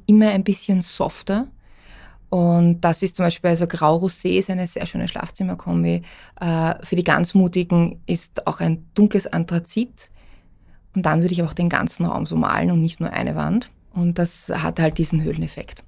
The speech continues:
Und dann natürlich die Kombina-, also die Grünkombinationen, alle Farbpaletten des Grüns, alle Farbpaletten des Blau.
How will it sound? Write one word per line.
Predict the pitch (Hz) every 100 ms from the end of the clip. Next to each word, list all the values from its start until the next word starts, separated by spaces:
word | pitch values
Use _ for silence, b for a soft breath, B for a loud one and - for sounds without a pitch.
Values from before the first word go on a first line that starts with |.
| _
Und | - 226 220
dann | 180
natürlich | 180 175 170
die | 175
Kombina-, | 175 156 156 151
also | - 165
die | -
Grünkombinationen, | 170 214 226 202 175 170 170 165 165 160 165
alle | 165 165 175
Farbpaletten | 170 - - 165 156 - 165
des | 165
Grüns, | - 165 170 170
alle | - 165
Farbpaletten | 165 - - 151 -
des | 160
Blau. | - 156